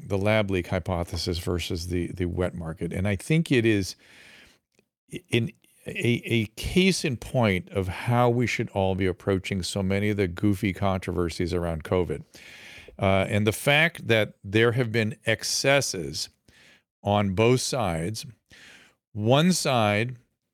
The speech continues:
attacks and condemns and judges and then demands that you c-, line up with their point of view. The other side then withdraws and s-,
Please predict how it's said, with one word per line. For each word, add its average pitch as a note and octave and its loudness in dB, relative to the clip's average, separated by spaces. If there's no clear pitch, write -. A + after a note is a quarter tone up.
attacks C#3 0
and G#2+ -2
condemns B2 0
and G2 -2
judges G#2 2
and G#2 -2
then G2 0
demands A#2 0
that G#2+ 4
you G#2 0
c-, - -12
line G#2+ 2
up G#2 -2
with G2+ -4
their G2+ 2
point G2 -2
of F#2 -4
view. F2+ -2
The A2+ 0
other D#3+ 6
side A2+ 0
then A2+ 0
withdraws A#2+ 2
and G#2+ -4
s-, - -8